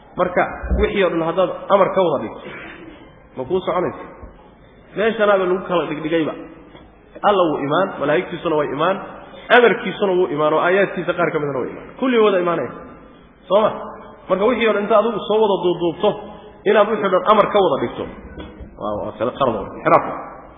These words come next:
Tayib. Marka, Allah tabaaraka wa tacaala sifadiisaasi, ama itiyaanka, ama sifatul majii'a, iyadana waa sifadaas waaye. Way diidaan qolyahaas Jahmiyada iyo Shaacirada iyo Maturidiyada iyo kulli sifaatka ay diidaan bay ka mid tahay.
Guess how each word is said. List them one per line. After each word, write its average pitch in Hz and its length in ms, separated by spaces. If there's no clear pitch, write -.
Tayib. 139 240
Marka, - 240
Allah 208 260
tabaaraka 202 400
wa 170 80
tacaala 190 340
sifadiisaasi, 160 800
ama 143 200
itiyaanka, 180 520
ama 147 180
sifatul 165 380
majii'a, 156 400
iyadana 165 300
waa 143 140
sifadaas 120 440
waaye. 101 280
Way 160 180
diidaan 143 340
qolyahaas 147 440
Jahmiyada 135 460
iyo 117 160
Shaacirada 139 580
iyo 117 180
Maturidiyada 135 840
iyo 123 220
kulli 170 220
sifaatka 151 380
ay 135 80
diidaan 139 240
bay - 100
ka 120 60
mid 110 120
tahay. - 180